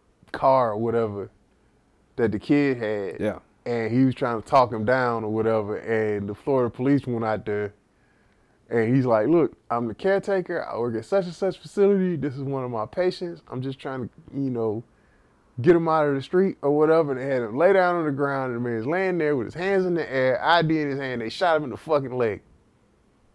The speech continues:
Speaker 1: This man was a fucking accident. Yeah, but no, the one I'm talking about was, uh,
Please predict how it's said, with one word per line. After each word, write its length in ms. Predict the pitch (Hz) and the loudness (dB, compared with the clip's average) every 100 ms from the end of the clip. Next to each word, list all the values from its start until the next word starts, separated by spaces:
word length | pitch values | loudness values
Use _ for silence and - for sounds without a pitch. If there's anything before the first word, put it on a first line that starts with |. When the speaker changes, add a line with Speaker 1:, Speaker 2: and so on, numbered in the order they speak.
| _ - | _ -6
Speaker 1:
This 80 | |
man 200 | 165 139 | -2 0
was 140 | 127 104 | 0 -2
a 80 | 85 | -8
fucking 420 | - 156 135 127 | -2 -2 0 -2
accident. 480 | 127 123 120 95 - _ _ _ _ _ _ _ _ _ - _ _ _ _ _ _ _ _ _ _ _ _ _ _ _ _ _ _ _ _ _ _ _ _ _ _ _ _ _ _ _ - - | -2 -4 -6 -6 -8 _ _ _ _ _ _ _ _ _ -20 _ _ _ _ _ _ _ _ _ _ _ _ _ _ _ _ _ _ _ _ _ _ _ _ _ _ _ _ _ _ _ -20 -6
Yeah, 300 | 175 135 90 - _ | -2 -2 -4 -14 _
but 160 | 120 120 | -4 4
no, 220 | 147 127 | 6 6
the 60 | 113 | 6
one 180 | 139 143 | 0 2
I'm 200 | 202 208 | 2 2
talking 300 | 151 127 123 | -6 -10 -8
about 460 | 107 107 98 - - - _ - _ - | -4 -2 -4 -8 -20 -20 _ -20 _ -6
was, 340 | 120 117 110 | -2 -2 -2
uh, 500 | - 123 120 117 104 | -6 -4 -2 -2 -4